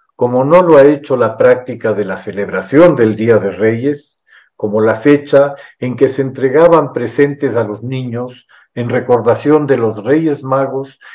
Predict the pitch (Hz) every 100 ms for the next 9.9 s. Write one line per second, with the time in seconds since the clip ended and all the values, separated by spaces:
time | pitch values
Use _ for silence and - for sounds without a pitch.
0 | _ 120 117 113 107 - 131 131 123 120
1 | - 107 107 101 - 123 123 110 107 107
2 | 120 139 139 135 135 131 131 - _ _
3 | 151 147 151 175 170 143 135 - 143 135
4 | 139 139 135 123 101 107 - 117 110 104
5 | - 98 87 - - _ _ _ _ _
6 | _ _ _ _ _ 110 107 110 143 156
7 | 156 135 117 147 185 175 165 - 143 135
8 | 120 127 143 131 143 160 143 127 110 113
9 | 110 107 - 127 123 113 120 131